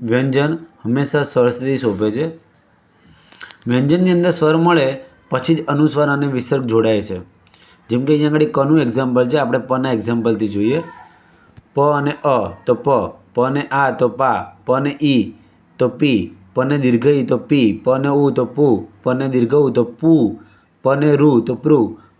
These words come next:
પ ને દીર્ઘ રૂ તો પ્રુ, પ ને લુ તો પ્લુ, પ ને દીર્ઘ લુ તો પ્લુ, પ ને એ તો પે, પ ને ઐ તો પૈ, પ ને ઓ તો પો, પ ને ઔ તો પૌ, પ, અ અને અનુસ્વાર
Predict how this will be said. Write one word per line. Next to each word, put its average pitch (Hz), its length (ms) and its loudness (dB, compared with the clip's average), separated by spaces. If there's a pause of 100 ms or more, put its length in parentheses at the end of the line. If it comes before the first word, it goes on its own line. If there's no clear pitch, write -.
પ 131 60 -2
ને 143 260 0
દીર્ઘ 123 280 0
રૂ 139 300 4
તો 117 140 -4
પ્રુ, 143 680 2 (340)
પ 131 60 2
ને 143 220 0
લુ 147 260 4
તો 131 160 -2
પ્લુ, 139 480 2 (460)
પ - 40 0
ને 135 240 0
દીર્ઘ 127 260 0
લુ 139 360 2
તો 110 120 0
પ્લુ, 135 680 2 (460)
પ - 40 0 (100)
ને 143 120 -2 (120)
એ 143 220 2
તો 123 160 -2
પે, 139 440 2 (260)
પ - 40 -2 (100)
ને 143 200 -2 (120)
ઐ 147 340 0 (120)
તો 123 100 2
પૈ, 113 420 0 (340)
પ 127 60 -4
ને 135 300 -2
ઓ 143 220 4
તો 123 140 -2
પો, 117 480 0 (100)
પ 123 60 -4
ને 123 280 -4
ઔ 131 400 0
તો 113 100 0
પૌ, 120 420 0 (540)
પ, 139 40 -2 (680)
અ 143 120 0 (160)
અને 139 160 -4
અનુસ્વાર 131 560 -2